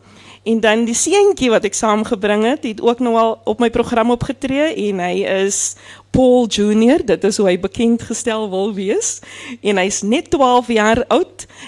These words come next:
en hy het so onlangs op, eh, Expresso op S A B C drie ook opgetree en hy tree nogal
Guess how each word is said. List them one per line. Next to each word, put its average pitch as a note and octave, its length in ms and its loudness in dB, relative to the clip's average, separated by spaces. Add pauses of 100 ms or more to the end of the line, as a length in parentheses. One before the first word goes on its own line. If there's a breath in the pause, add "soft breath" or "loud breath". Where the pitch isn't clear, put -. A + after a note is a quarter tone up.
(140 loud breath)
en A#3 160 -2
hy G#3 160 -4
het G#3+ 200 -4
so C4+ 100 0
onlangs A#3 640 4
op, F#3+ 340 0
eh, F3 340 2
Expresso A3+ 560 0
op F#3+ 320 0
S - 160 -4
A G3+ 80 0
B F#3+ 160 -2
C G#3 300 -6
drie G3 240 -2
ook G#3 200 4
opgetree A3 440 0
en A3 100 4
hy G3 120 2
tree A3 320 4
nogal F#3+ 440 0